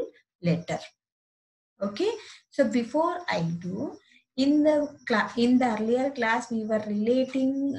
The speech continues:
we were visualizing and visualizing the things using the sensory details. So even this letter also, we are going to visualize, we are going to connect it to the sensory details.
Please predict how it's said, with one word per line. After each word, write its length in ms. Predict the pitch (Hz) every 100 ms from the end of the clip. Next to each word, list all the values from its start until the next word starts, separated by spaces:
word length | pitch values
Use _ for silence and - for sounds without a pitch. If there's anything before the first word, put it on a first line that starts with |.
| -
we 100 | 196
were 240 | 185 196 190
visualizing 1160 | 220 214 240 247 240 233 233 214 254 254 247
and 320 | 220 208 175 170 _
visualizing 840 | 202 208 226 240 247 240 254 247
the 120 | 240 247 -
things 320 | 226 226 226
using 440 | 202 202 220 214
the 140 | 214 240
sensory 680 | - 202 208 220 214 226 175
details. 680 | 165 165 180 160 135 - - - _ _ _ _
So 260 | - 247 269
even 440 | 254 233 294 311 320
this 240 | 302 -
letter 400 | 175 175 247 277
also, 400 | 196 170 - 190
we 240 | 202 196
are 260 | 185 180 175
going 460 | 180 185 214 254 262 -
to 300 | 269 294 403 - _ _ 175
visualize, 800 | 170 180 170 190 190 202 202 175 190
we 80 |
are 160 | 196 190
going 560 | 185 190 214 247 254 -
to 320 | 247 285 311 - _ _
connect 420 | 196 196 233 -
it 200 | 247 233
to 160 | - 202
the 180 | 208 226
sensory 720 | - 196 185 - 196 202 214
details. 760 | 175 147 _ 156 123 - -